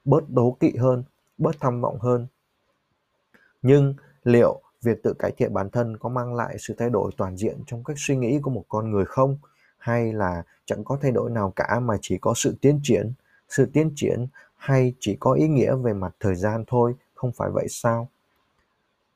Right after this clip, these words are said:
Tôi đang như thế này vào ngày hôm nay và tôi sẽ trở nên tốt đẹp hơn vào ngày mai.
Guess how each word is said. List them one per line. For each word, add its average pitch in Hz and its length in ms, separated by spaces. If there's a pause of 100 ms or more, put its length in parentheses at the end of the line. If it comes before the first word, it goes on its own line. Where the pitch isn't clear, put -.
Tôi 131 140
đang 131 240
như 127 80
thế 139 180
này 110 340 (240)
vào 110 180
ngày 98 180
hôm 117 240
nay 117 260 (220)
và 104 260
tôi 113 400
sẽ - 260
trở 107 120
nên 120 160
tốt 160 100
đẹp 131 240
hơn 127 300
vào 117 80
ngày 98 200
mai. 117 340